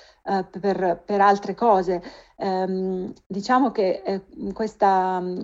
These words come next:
questo doppio lavoro è nato proprio col mio master in giornalismo scientifico, perché è un master dove, eh, si incontrano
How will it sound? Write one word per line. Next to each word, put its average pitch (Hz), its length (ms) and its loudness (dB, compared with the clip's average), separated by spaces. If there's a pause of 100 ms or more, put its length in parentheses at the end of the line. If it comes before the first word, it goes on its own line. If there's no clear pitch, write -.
(140)
questo 208 260 -8
doppio 240 380 2
lavoro 240 360 4
è 220 60 4
nato 202 340 0
proprio 214 240 -2
col 202 120 0
mio 196 120 -2
master 190 320 -4
in 185 80 -4
giornalismo 185 440 -6
scientifico, 196 680 -4
perché 190 300 -6
è - 20 -2
un 180 80 -6
master 185 680 -2
dove, 175 480 -4
eh, 180 100 -10
si - 140 -14
incontrano 180 760 -4